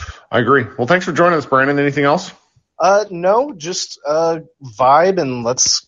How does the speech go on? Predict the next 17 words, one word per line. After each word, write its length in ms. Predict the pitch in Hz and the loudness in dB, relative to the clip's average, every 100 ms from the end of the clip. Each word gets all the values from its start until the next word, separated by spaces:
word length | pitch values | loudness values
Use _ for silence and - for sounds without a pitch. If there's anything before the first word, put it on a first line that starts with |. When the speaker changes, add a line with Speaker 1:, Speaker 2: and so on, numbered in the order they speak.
| - | -6
Speaker 2:
kill 200 | 151 165 | -2 0
the 80 | |
Magic 360 | 147 139 165 147 | 0 2 0 -2
tomorrow 380 | - 117 117 117 | -4 0 2 2
and 200 | 117 113 _ - | 0 -6 _ -6
get 140 | 123 | 2
out 160 | 135 131 | 4 6
early. 420 | 139 120 104 - _ | 4 2 -2 -8 _
<laughs> 140 | _ - | _ -2
Speaker 1:
Love 360 | 196 233 101 | 2 2 2
that. 280 | 90 80 - - | 2 0 -2 -6
I 100 | 85 | -2
agree. 360 | 101 90 90 73 | 0 2 2 0
All 260 | - - | -6 0
right, 220 | 135 131 - | 2 2 2
talk 160 | 165 | 0
soon. 340 | - 165 98 | 2 -4 -4